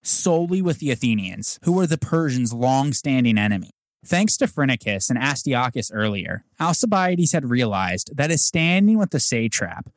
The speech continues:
was not that secure, and that Tissaphernes still wished to maintain the policy of wearing down both sides. Alcibiades must have been informed of this before his audience with Pisander and his colleagues. And so at that meeting,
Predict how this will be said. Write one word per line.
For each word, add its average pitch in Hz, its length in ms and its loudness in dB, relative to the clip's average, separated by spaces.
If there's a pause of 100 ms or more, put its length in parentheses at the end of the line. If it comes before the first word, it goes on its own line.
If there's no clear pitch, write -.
(200)
was 131 180 0
not 160 380 2
that 139 300 -2
secure, 104 640 -2 (140)
and 147 140 2
that 147 140 0
Tissaphernes 139 640 0
still 165 340 0
wished 254 280 -2
to 214 80 2
maintain 170 500 2
the 143 80 0
policy 123 800 -2
of 117 180 -2
wearing 151 400 0
down 123 380 0
both 107 240 -6
sides. - 640 -6 (600)
Alcibiades 147 760 0
must 131 280 0
have 190 80 0
been 196 100 0
informed 135 540 0
of 101 80 -4
this 98 260 -2
before 160 460 -2
his 160 240 0
audience 117 560 -2
with 127 100 -8
Pisander 123 800 -2
and 101 100 -2
his - 120 -4
colleagues. 104 800 -6 (760)
And 143 140 0
so 170 160 2
at 151 80 -4
that 175 180 -2
meeting, 113 380 0